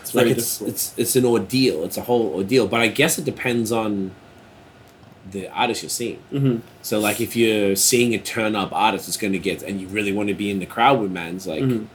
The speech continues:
Speaker 2: I get
Speaker 1: I don't
Speaker 2: it,
Speaker 1: know.
Speaker 2: 'cause it is a cool experience if you're all, like, all this energy enjoying it together, but, like,
Speaker 1: It, it's fun, and then it comes a point where it's just like, "I wanna go home."
Speaker 2: That's what
Speaker 1: Like,
Speaker 2: I'm saying, and you want, like, the
Speaker 1: the Future
Speaker 2: easiest.
Speaker 1: was
Speaker 2: If you're
Speaker 1: great,
Speaker 2: at the
Speaker 1: but
Speaker 2: back
Speaker 1: it's
Speaker 2: there,
Speaker 1: like
Speaker 2: you could just zip out,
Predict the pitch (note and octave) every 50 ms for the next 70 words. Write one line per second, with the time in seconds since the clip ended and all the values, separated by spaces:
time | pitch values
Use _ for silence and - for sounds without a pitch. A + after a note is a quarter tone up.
0 | - - - - - - - - - - - - - - - - - A#2 B2+ -
1 | - C#3 C#3 C3+ C3 B2 A2+ D3 B2+ C#3 C3+ - C#3+ C#3+ B2+ A2+ - - C#3 C3
2 | A2+ - - - - C#3 C3+ A2+ G#2+ G2+ - A2+ A2+ A2+ A2+ A2 A2 A2 A2 A2
3 | G#2+ G#2 G2 E2+ - - - - - - - A2 G#2+ G2+ G2 G#2 E2 F#2+ A#2+ B2
4 | A2+ G2 G2 G2 F#2 F2+ F2 F2 - G#2 G2 G2 F#2 D#2+ - - F2+ D#2+ A2 A#2+
5 | A#2+ A2 G2+ F2 D#2 G2 E2+ D#2 F#2 F2+ F2 D#2+ - - - - - - - -
6 | - - - - - - - - - D3 D3+ C3+ - E3 E3+ E3+ - - - -
7 | F#3+ F3 E3 D3 C3+ C3+ C3 C3 B2+ B2+ B2+ B2 - - - D3 C#3 C3 B2 A#2+
8 | - - - - - - - - - C3+ B2+ A#2+ A#2+ A#2 A#2 - - A#2+ A#2 A#2+
9 | A#2 A2+ A2 - B2 A#2 A2 G#2+ G2+ F#2 F#2+ G2 G2 - - - - - - -
10 | - - - - - C#3 B2+ - C#3 B2 A#2 A2+ D3+ D3+ B2 G2 F2+ F2 G2 G#2+
11 | A2+ A2+ A#2 A2+ F#2+ G2+ G#2+ - - D3+ - B3 G#3+ A#3+ - - F4 D#4+ A#3 -
12 | C3+ C3+ D3+ E3+ - E3+ - C3 C3+ B2 A2+ - - - C#3 C3 F#3+ A#3 A#3+ -
13 | - - A2+ - G2+ - G#2+ F#2 F2+ F2+ F2 A2+ A2+ - B2+ B2 G#2+ D#2 B1+ -